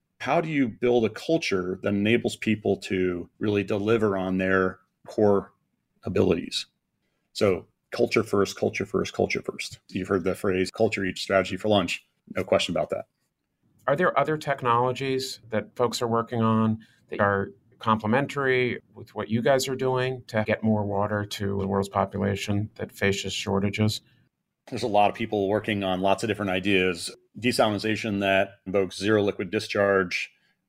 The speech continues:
Speaker 1: that is energy efficient and,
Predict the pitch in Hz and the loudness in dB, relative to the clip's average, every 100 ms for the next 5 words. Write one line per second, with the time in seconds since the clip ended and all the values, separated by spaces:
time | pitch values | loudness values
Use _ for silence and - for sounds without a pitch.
0 | 107 95 92 - - 113 107 107 92 110 | 0 2 0 -6 -4 -2 2 2 2 0
1 | - 95 90 90 - _ 98 95 90 90 | 0 0 -2 -6 -12 _ -2 0 0 -2
2 | 90 | -4